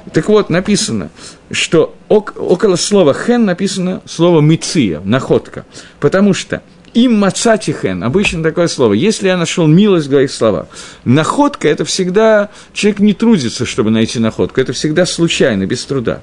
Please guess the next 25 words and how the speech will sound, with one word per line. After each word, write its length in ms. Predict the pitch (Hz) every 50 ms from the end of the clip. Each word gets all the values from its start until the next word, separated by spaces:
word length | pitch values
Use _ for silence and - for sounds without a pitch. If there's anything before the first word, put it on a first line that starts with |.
| - - - - - - - - - - - - -
Это 240 | 196 208 220 220 196
объяснение 500 | 180 170 160 - - 185 180 180 165 151
слова 320 | - - 156 147 131 -
хен, 260 | - 117 92 95 143 - - - - - - _
говорит 320 | - 131 143 156 170 160
Гагро, 380 | 151 160 165 165 175 180 190 185 - - - _
объяснение 640 | - 127 143 165 180 - - 220 240 226 208 185
слова 320 | 160 - - 180 175 143 123
сейхель – 600 | - - - 202 202 208 190 - - 92 67 - - - - - - - - - - - -
это 460 | - 185 190 196 - 190 185 - - - -
гацлаха 720 | 120 110 156 160 160 - - 151 143 135 131 - 202 196
шеислех 580 | 180 - - 151 147 143 - 135 139 143 139 120
дархейха. 540 | 117 117 117 - - 90 - - - - - - - - - - - - - _
Это 420 | - 180 190 - 156 123 85 - - - -
не 280 | 104 107 120 131 156
просто 420 | - 202 240 247 - - - 151 127
разум, 380 | 123 107 95 87 92 80 - - _
это 240 | - 156 170 - 196
удача, 600 | - - 196 156 135 120 170 208 214 208 214 196
когда 300 | - 165 151 135 123 131
человек 340 | 127 - 160 151 165 160 -
удачливый 600 | 156 127 104 151 151 156 - - 135 127 120 123
в 40 | 120
своих 320 | - - 110 107 110 110
путях. 500 | - - 101 - - 90 92 - - -